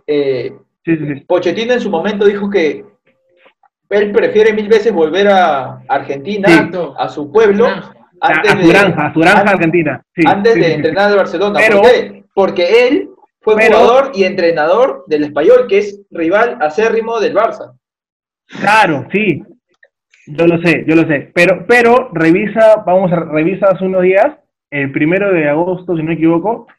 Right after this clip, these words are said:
Speaker 2: él como que se quiere retractar, ¿ah? Él se viene a retractar que no, que yo lo dije, eh, que dije esto, que lo otro. Voy a buscarlo acá, eh, aprovechando que estamos en internet también,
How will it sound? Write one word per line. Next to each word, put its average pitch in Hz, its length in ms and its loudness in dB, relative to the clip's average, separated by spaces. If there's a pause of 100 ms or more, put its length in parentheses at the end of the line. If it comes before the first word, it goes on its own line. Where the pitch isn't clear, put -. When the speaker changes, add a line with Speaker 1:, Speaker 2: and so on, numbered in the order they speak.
(320)
Speaker 2:
él 233 240 -4
como 175 220 0
que 165 140 -4
se 139 140 -6
quiere 214 160 -2
retractar, 170 500 0
¿ah? 165 220 -2 (220)
Él 180 160 -4
se 208 80 -4
viene 196 180 -2
a - 20 2
retractar 170 400 0
que 135 220 -8
no, 170 420 0
que 147 120 -8
yo 147 100 -2
lo 156 120 0
dije, 147 460 -4
eh, 156 160 -8
que 123 240 -16 (440)
dije 196 440 -2
esto, 170 180 -6
que 143 60 -10
lo 156 100 2
otro. 196 320 -4 (500)
Voy 202 220 -2
a 233 60 2
buscarlo 214 760 -2
acá, 175 200 -2
eh, 156 680 -6 (200)
aprovechando 143 580 -2
que 151 80 -8
estamos 165 260 -6
en 147 100 -8
internet 135 340 -8
también, 170 360 -8